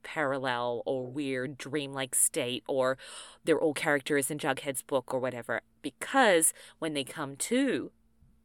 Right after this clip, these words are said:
they're gonna be like, "Oh, we had this crazy dream when we thought we had superpowers. We're so silly. We don't have superpowers." <laughs>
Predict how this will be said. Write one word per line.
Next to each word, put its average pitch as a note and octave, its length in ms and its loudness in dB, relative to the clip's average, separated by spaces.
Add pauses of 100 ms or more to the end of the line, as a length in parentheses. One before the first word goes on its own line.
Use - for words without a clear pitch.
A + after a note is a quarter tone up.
(460)
they're E3+ 160 -2
gonna E3 160 -4
be D#3+ 160 -2
like, D#3 240 0 (380)
"Oh, A#3 500 10 (180)
we A#3+ 100 0
had A#3 120 -2
this A3 140 0
crazy B3+ 340 4
dream B3+ 240 2
when F#3 100 -2
we G3 100 -2
thought A3+ 200 4
we F#3+ 80 2
had F#3 220 2
superpowers. F3 800 4 (360)
We're E4+ 180 6
so D#3+ 260 6
silly. F3 500 6 (180)
We F4 240 8
don't F#3+ 260 8
have C#3 260 2
superpowers." D#3 1160 8
<laughs> - 40 -20